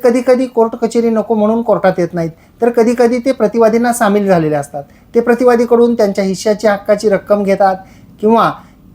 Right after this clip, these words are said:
ते प्रतिवादीशी, अ, तडजोड करतात आणि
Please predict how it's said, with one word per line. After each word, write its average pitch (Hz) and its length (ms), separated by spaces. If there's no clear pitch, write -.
ते 247 200
प्रतिवादीशी, 226 680
अ, 196 200
तडजोड 214 300
करतात 196 360
आणि 247 360